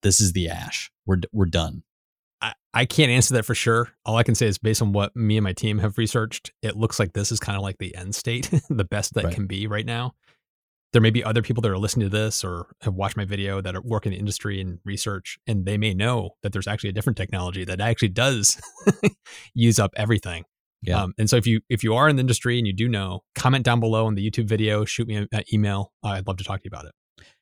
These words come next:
Speaker 1: Yeah, I, I can't help but at moments like this, talking about, like, "Well, we, we can take the waste from here and use it for this, and then maybe there's a potential next step."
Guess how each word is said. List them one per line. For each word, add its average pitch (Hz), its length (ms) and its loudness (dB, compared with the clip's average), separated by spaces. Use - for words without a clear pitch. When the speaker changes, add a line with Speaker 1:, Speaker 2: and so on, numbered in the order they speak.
Speaker 1:
Yeah, 95 220 2
I, 92 100 -2
I 104 180 0
can't 107 260 0
help 101 260 0
but 92 160 0
at 113 100 -2
moments 117 300 6
like 101 140 4
this, 107 180 2
talking 107 440 0
about, 87 280 0
like, 87 140 -2
"Well, 90 180 -4
we, 98 280 0
we 107 80 -4
can 98 120 -2
take 120 240 0
the 120 60 0
waste 98 300 0
from 87 100 -4
here 135 260 2
and 92 160 0
use 82 140 -2
it - 100 -14
for - 80 -10
this, 107 320 0
and 85 120 -2
then 87 260 -2
maybe 90 240 0
there's 80 220 -4
a 80 160 -6
potential 82 480 -8
next 78 240 -10
step." 98 240 -2